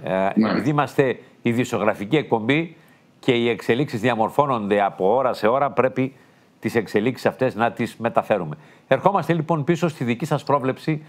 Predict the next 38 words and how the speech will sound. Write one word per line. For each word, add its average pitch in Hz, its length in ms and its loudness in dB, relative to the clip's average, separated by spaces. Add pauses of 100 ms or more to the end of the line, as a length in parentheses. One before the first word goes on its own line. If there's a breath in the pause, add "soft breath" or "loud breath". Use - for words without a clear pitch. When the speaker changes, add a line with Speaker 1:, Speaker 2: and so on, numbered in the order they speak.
(240 loud breath)
Speaker 1:
Τι 170 120 2
πρόκειται 165 400 0
να 127 100 2
γίνει 151 300 0
τις - 140 -10
αμέσως 131 380 -2
επόμενες 139 340 -2
εβδομάδες; 98 480 -4 (360)
Speaker 2:
Κοιτάξτε, 127 580 0
η 117 260 2
ανησυχία 113 600 0
είναι 147 280 2
ότι 135 220 0
καθώς - 640 0 (260 loud breath)
οι 107 260 2
νέοι 127 400 2
μας 92 340 0
που - 80 0
γυρίσαν 107 500 2
από 101 160 0
τα 95 140 2
νησιά 104 420 0
τώρα 104 280 2
πλέον 107 340 2
είναι 104 460 0 (140)
στα - 180 0
μεγάλα 92 400 2
αστικά - 400 0
κέντρα, 104 680 0 (160)
τι 147 160 2
επίπτωση 131 480 0
θα 110 140 2
έχει 113 340 2
αυτό 110 680 0 (140)
στις - 280 -2
πιο 147 180 0
μεγάλες 131 480 0
ηλικίες; 98 720 0